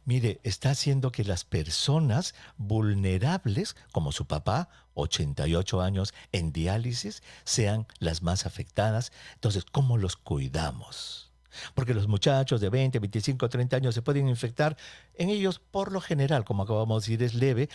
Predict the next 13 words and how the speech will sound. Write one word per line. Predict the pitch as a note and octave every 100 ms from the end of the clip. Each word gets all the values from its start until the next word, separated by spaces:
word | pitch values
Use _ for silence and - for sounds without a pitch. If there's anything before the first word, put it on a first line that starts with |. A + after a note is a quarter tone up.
| -
aunque | C3 A#2+
pueden | G#2+ A#2+
tener | A#2+ A2 A#2+
problemas, | B2 A#2 A#2+ C3+ - -
pero | C#3 C3+
en |
ellos | D#3 D3 D#3
es, | C#3+ - _ _ _ _ -
en, | G3 E3 C#3 - -
por | B2
lo | A#2
general, | B2+ A2+ B2+ C#3+ - -
leve. | - F3 C3 F2